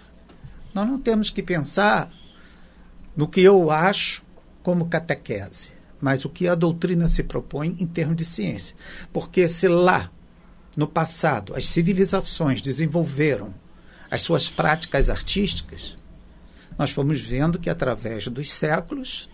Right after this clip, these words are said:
tudo foi mudando. E hoje, às vezes, muito desses engajamentos fez com que ela se estagnasse por causa do egoísmo de muitas pessoas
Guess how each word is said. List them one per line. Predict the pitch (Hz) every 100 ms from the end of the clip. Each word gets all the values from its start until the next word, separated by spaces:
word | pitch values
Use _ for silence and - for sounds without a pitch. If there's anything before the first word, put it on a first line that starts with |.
| -
tudo | 196 202
foi | - 220
mudando. | 220 226 170 151 - - - - - - - - - - - - - -
E | 165
hoje, | 123 135 160 165 - - - - -
às | 170 143
vezes, | 135 143 123 120
muito | 143 180 170
desses | 160 156 - 131
engajamentos | 139 131 131 117 101 104 127 190 170 - - - - - - - - - - - - -
fez | - 185 180 185
com | - 190
que | 165 180 160
ela | 151 156 147
se | 139 -
estagnasse | 139 - 143 127 127 127 156 170 - - - - - - - - - - -
por | - -
causa | 143 143 147
do | 131 160
egoísmo | 147 143 160 147 147 - 151 156 - - - - - - - - - - - 165
de | 170
muitas | 175 147 165 170
pessoas | 220 208 185 180 175 - -